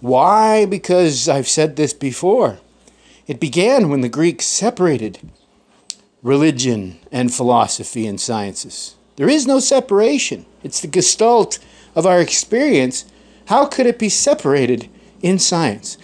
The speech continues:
Science is the codification of our experience. Philosophy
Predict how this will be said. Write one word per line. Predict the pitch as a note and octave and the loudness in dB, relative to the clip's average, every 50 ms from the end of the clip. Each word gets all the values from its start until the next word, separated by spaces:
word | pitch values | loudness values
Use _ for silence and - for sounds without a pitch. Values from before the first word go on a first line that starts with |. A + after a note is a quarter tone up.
| - - | -14 -6
Science | - - - C4+ C#4+ C#4+ C4+ B3 G#3 F#3+ - - - - - - - _ - - - - | -2 2 2 4 4 4 4 4 4 4 2 0 -4 -6 -10 -20 -20 _ -20 -10 -4 -2
is | G#3+ F#3 F3+ | -2 0 0
the | - F3 | 0 -2
codification | F#3 - G#3+ G#3+ F#3 E3+ - F3 - - - A3+ A#3 A#3+ - - D3+ C3+ | -2 0 0 2 2 0 -2 -4 -6 -4 -4 -2 -2 0 -2 -2 0 0
of | B2 A2+ B2 | 0 2 2
our | A#2 A2 A2 | 2 2 2
experience. | - - - - - A3 A#3+ A#3+ E3+ A#2+ G#2+ - - - - - - - - - - _ - - - - - | 0 -4 -6 -4 -2 0 0 2 0 0 -2 -6 -10 -14 -14 -14 -14 -18 -20 -20 -20 _ -20 -20 -20 -20 -18
Philosophy | - - - G3 G3+ A#3+ C#4+ E4 D#4+ - - E3+ - - D3+ C3+ B2 A2+ | -6 0 2 4 4 4 4 4 4 2 2 0 -2 0 0 0 0 0